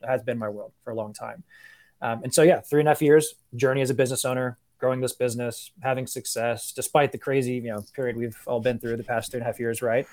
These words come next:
<laughs> Um, but one other thing was kind of starting to happen on the side, which was really interesting. You know, these three and a half years as a business owner were almost, like, to the day running in parallel with my three and a half year journey falling deeper and deeper down the Bitcoin rabbit hole.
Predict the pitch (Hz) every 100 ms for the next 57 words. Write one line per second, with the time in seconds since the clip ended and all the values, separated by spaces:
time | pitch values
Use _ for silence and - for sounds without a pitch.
0 | - - - _ - 123 117 123 131 190
1 | 208 170 175 139 - 214 196 190 160 135
2 | 151 139 120 - 160 131 117 117 127 120
3 | 135 120 - 98 104 - 113 113 - 151
4 | 135 127 135 131 117 - 127 113 107 -
5 | 202 175 - 120 117 117 117 117 190 _
6 | _ _ _ - 202 147 120 - - -
7 | 139 113 147 135 120 131 120 113 127 123
8 | 113 113 113 - 123 113 110 110 - -
9 | 113 117 120 110 120 113 113 113 117 113
10 | 113 113 110 107 110 107 104 - 104 -
11 | 110 104 - 110 180 254 - -